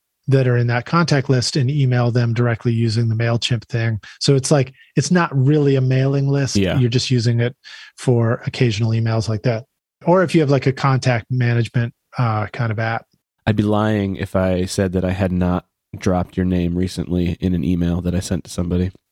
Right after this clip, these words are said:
Speaker 1: Please do, man. <laughs> That's the,
Speaker 2: <laughs>
Speaker 1: that's the way we get it done.
Speaker 2: I got an email back. "Who, who else is gonna be on your show?" Well,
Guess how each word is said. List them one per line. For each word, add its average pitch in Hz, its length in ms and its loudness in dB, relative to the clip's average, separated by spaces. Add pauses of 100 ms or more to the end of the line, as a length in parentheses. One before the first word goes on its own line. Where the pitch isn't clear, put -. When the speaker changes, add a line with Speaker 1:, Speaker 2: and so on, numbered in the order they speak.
(120)
Speaker 1:
Please 151 360 0
do, 185 340 2
man. 147 180 0
<laughs> 160 220 0
That's - 240 2
the, 180 420 0
Speaker 2:
<laughs> - 40 -6
Speaker 1:
that's 180 180 2
the 196 80 4
way 180 120 4
we 180 120 4
get 175 180 4
it 165 100 0
done. 175 200 4
Speaker 2:
I 160 60 4
got 131 100 2
an 117 100 0
email 123 280 2
back. 107 280 0 (140)
"Who, 202 260 0
who 180 220 0
else 185 180 -2
is 143 120 -2
gonna 156 180 0
be 143 120 0
on 147 140 0
your 135 100 -2
show?" 92 380 0
Well, 85 240 -6